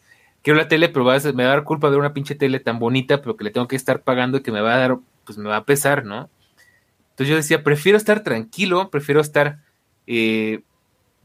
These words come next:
dormir tranquilo sabiendo que no tengo gastos, que tengo ese dinero libre",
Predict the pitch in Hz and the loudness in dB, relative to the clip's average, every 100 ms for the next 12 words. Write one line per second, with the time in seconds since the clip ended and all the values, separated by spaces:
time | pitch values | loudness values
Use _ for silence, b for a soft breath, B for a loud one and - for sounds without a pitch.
0 | _ _ _ 156 147 156 165 147 131 123 | _ _ _ 2 4 2 0 -2 -6 -6
1 | 123 139 151 156 143 135 139 147 120 123 | -6 -4 -2 -2 -2 0 -2 -2 -2 0
2 | 135 127 117 120 120 143 143 120 113 123 | 0 -2 0 0 0 -4 -4 -4 -2 0
3 | 127 143 - _ - 131 151 131 131 123 | 4 2 2 _ -6 -4 -2 0 0 2
4 | 131 143 180 | 4 4 0